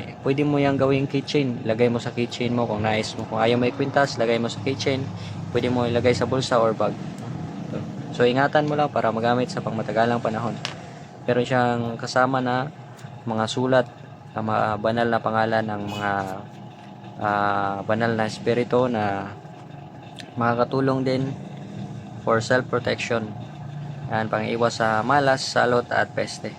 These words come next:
So, ito. At ito naman, na kay ma'am na taga Taguig. Ito, ang order ni ma'am na taga Taguig ay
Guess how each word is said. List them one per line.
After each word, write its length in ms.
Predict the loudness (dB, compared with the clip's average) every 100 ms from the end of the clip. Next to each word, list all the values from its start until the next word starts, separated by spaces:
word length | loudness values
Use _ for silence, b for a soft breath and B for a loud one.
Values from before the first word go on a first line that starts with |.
| -10
So, 80 | -8
ito. 260 | -6 -8 -10 -12 -16 -16 -14 -14 -16 -18 -18 -18 -16 -8
At 100 | -8 -6
ito 160 | -4
naman, 400 | 0 2 2 0 -6 -10 -12 -12 -14 -14 -14 -14 -12 -12 -10 -6
na 240 | 0 0 2
kay 160 | 0
ma'am 240 | 2 2 2 0
na 80 |
taga 320 | -2 0 2 4 4 4 2 0 -2 -6 -4 -2
Taguig. 320 | 0 0 -2 -4 -6 -8 -6 -8 -6 -8 -4 -4 -4 -4 -6 -6 -8 -8 -10 -10 -8 -6 -6 -6 -8 -10 -10 -10 -12 -12 -12 -12 -14 -14 -14 -14 -14 -14 -14 -14 -14 -12 -10
Ito, 480 | -4 2 4 4 0 -6 -12 -12 -14 -12 -2
ang 180 | 0 0
order 320 | 2 4 4 2
ni 80 |
ma'am 320 | 4 2 2 -4 -8 -10 -10 -8 -8 -8 -4 -4 -4 -4
na 160 | -2 0
taga 160 | 0
Taguig 400 | 2 2 2 2
ay 400 | 2 2 2 -2